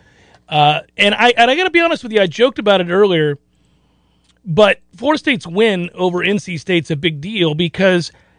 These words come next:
you may see it as a stay of execution. You may say, "Okay,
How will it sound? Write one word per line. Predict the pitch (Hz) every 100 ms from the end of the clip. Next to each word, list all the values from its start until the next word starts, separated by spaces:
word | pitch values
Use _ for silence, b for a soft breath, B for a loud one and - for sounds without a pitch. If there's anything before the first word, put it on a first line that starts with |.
| _
you | 370 339
may | 254
see | - - 247
it | 202
as | 180 143
a |
stay | - 190 170
of |
execution. | 151 - - 180 147 - _ _ 190
You | 185
may | 185
say, | - 196 175 175
"Okay, | 208 180 151